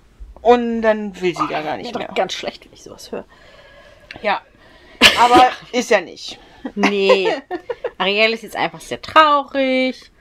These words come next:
Speaker 2: noch so ein bisschen und sehr enttäuscht. Und dann kommt ja Tante Ursula und macht alles wieder gut.
Speaker 1: Ja.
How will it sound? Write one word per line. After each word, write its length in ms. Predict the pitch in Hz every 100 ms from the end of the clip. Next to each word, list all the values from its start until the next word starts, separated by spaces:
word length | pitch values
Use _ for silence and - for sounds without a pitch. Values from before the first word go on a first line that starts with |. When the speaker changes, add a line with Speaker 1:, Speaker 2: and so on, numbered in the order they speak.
| _ _
Speaker 2:
noch 80 | -
so 160 | - 170
ein 20 |
bisschen 280 | 156 - -
und 220 | - - _ _ _ _ _ _ _ _ _
sehr 220 | - 117
enttäuscht. 1080 | - - 302 277 254 247 240 240 - - - _ _ -
Und 200 | 196 185
dann 240 | 185 180
kommt 240 | - 262 285
ja 100 | 254
Tante 380 | - 190 170
Ursula 560 | 190 147 135 147 143 127
und 80 | 135
macht 180 | 127 -
alles 240 | 117 120
wieder 180 | 190 180
gut. 400 | 135 143 147 139
Speaker 1:
Ja. 680 | 220 202 - - 50 - -